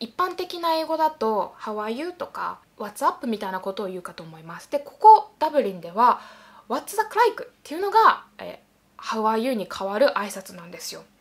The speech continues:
ちょっと今、一つ簡単な例を言いましたけれども、この他にもたくさん、ちょっと他の国とは違う英語の使い方っていうのがあって、いわゆるスラ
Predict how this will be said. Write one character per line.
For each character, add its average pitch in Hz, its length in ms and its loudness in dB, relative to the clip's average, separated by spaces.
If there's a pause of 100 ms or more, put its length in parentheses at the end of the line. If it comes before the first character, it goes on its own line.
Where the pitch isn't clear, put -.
(320)
ち - 80 -12
ょ - 20 -6
っ - 20 -12
と 220 80 -6
今、 202 220 -4
一 - 220 -4
つ - 100 -12
簡 302 220 -4
単 330 180 -2
な 320 100 0
例 320 140 2
を 190 140 2
言 185 100 -6
い - 20 -8
ま 196 140 -4
し - 80 -10
た 175 100 -16
け 165 120 -16
れ 170 60 -12
ど 175 120 -10
も、 240 200 0
こ 254 140 -6
の 370 120 2
他 523 200 2
に 240 60 -2
も 190 100 -6
た - 160 -12
く - 140 -12
さ - 160 -2
ん、 392 40 2 (680)
ち - 80 -8
ょ - 40 -2
っ - 20 -8
と - 160 0
他 320 320 -4
の 392 140 0
国 381 280 -4
と 381 140 -2
は 202 80 2
違 - 240 -6
う 302 260 4
英 285 160 2
語 285 140 -2
の 277 100 -6
使 277 240 -6
い 277 80 -4
方 285 220 -2
っ 285 100 -4
て - 100 -8
い 202 40 -4
う 190 40 -4
の 190 120 -8
が 190 100 -6
あ 185 40 -4
っ - 40 -12 (240)
て、 294 320 0 (580)
い 233 120 -6
わ 539 160 -4
ゆ 466 60 2
る - 100 -2
ス - 180 -4
ラ 440 80 2